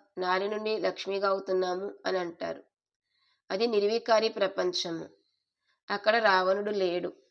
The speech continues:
దానిని రామరాజ్యము అని అంటారు. రాముడు అని శివబాబానే అంటారు.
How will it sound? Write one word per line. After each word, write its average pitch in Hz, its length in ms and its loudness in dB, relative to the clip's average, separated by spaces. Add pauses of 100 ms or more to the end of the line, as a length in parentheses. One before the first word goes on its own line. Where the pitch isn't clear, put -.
(560)
దానిని 214 300 2
రామరాజ్యము 190 800 2
అని 196 120 2
అంటారు. 175 460 -6 (760)
రాముడు 196 460 4
అని 240 160 2
శివబాబానే 190 640 6
అంటారు. 175 440 -4